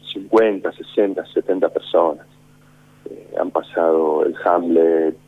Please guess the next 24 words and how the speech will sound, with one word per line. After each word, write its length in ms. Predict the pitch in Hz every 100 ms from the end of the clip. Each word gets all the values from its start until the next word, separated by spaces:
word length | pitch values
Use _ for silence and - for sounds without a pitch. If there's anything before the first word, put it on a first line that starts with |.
| _ _ _ _ _ _
este 260 | - - -
fin 200 | - 87
de 80 | 78
semana 720 | 95 87 85 85 82 80 80
de 300 | 80 80 78
Rubén 260 | 82 82 82
Schumacher, 720 | - 92 92 - - 82 80
han 120 | -
pasado 760 | - - 87 85 80 80 80 - - _ _ _ -
el 140 | 85
Rey 260 | - 85 85
Lear 580 | 85 90 87 85 82 78
de 100 | 82
Jorge 320 | 87 82 85
Lavelli, 840 | 82 90 98 95 90 87 85 85 - _ _ _ _ -
eh, 140 | 82
La 120 | 85
Tempestad, 680 | - 87 - 85 - 110 101 98 - - -
son 180 | 139 131
contadas 420 | 107 107 113 104
con 120 | 95
las 100 | 92
manos, 400 | 104 107 104 92 -
son 240 | 90 85